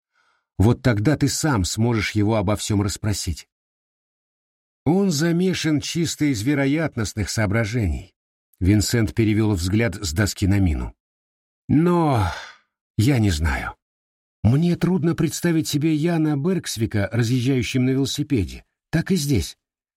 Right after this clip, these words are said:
Просто что-то не стыкуется. Взгляд Винсента стал ледяным и как будто пронизал насквозь. И Мина опустила глаза.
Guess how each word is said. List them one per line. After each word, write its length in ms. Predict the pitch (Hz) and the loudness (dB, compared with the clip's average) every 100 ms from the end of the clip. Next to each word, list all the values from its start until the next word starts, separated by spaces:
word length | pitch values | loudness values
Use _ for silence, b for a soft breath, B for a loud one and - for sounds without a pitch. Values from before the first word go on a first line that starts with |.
| _ | _
Просто 340 | - 143 - 143 | -2 0 0 -2
что-то 520 | - 151 143 139 135 | 0 -2 0 0 2
не 180 | 143 151 | 0 0
стыкуется. 720 | - 165 120 80 - 71 - _ _ _ _ _ _ _ _ _ _ _ _ _ _ | -2 0 0 0 -2 -6 -6 _ _ _ _ _ _ _ _ _ _ _ _ _ _
Взгляд 460 | 87 80 104 110 90 | -4 2 2 2 2
Винсента 580 | 104 98 131 120 95 | 0 2 0 0 0
стал 320 | 95 - 107 95 | -4 0 0 2
ледяным 640 | 101 90 101 113 139 82 - _ _ | 2 2 2 2 0 -2 -6 _ _
и 120 | 120 | 0
как 200 | 127 101 | 2 0
будто 360 | 107 131 - 113 | 0 0 0 -2
пронизал 680 | - 131 117 113 95 117 | 2 2 2 0 0 0
насквозь. 640 | 117 117 - 92 80 - - _ _ _ _ - | 0 -2 -6 -4 -4 -4 -12 _ _ _ _ 0
И 140 | 110 | 2
Мина 380 | 104 131 135 98 | 4 2 2 0
опустила 580 | 101 98 98 - 110 101 | -4 -2 -2 0 0 0
глаза. 480 | 107 101 82 64 | 0 0 0 0